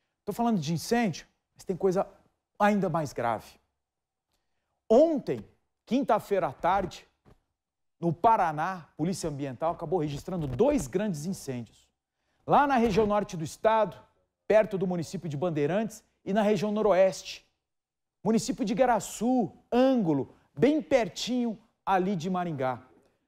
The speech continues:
Dá só uma olhada nas imagens que nós vamos exibir pra vocês, pra vocês terem uma ideia. Essas imagens aqui feitas pela próprio, pelos próprios socorristas. E eles mostram essa cortina de fumaça aqui, ó,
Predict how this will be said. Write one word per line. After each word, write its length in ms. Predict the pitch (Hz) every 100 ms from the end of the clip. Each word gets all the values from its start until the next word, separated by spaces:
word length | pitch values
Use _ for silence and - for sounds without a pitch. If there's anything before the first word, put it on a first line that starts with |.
| _
Dá 240 | 127 180 226
só 300 | - - 226
uma 100 | 220
olhada 500 | 180 165 190 190 190
nas 240 | 180 151
imagens 460 | 160 147 165 156 -
que 100 | 156
nós 180 | 160 120
vamos 220 | 160 135
exibir 300 | 135 135 151
pra 100 | 147
vocês, 260 | 135 175
pra 120 | - 196
vocês 200 | 180 190
terem 160 | 240
uma 80 | 254
ideia. 380 | 196 175 131 104 - _ _
Essas 220 | - 202
imagens 480 | 208 185 240 208 180
aqui 260 | 160 - 220
feitas 360 | - 214 220
pela 260 | - 214 208
próprio, 500 | 214 208 226 226 214
pelos 220 | - 196
próprios 320 | - 226 233
socorristas. 720 | - - 226 160 185 - - _ _ _ _
E 80 | 175
eles 180 | 302 226
mostram 300 | 214 277 -
essa 160 | - 254
cortina 600 | - 247 - - 320 277
de 160 | 185
fumaça 600 | 202 214 175 214 226 -
aqui, 260 | 170 - 269
ó, 160 | 175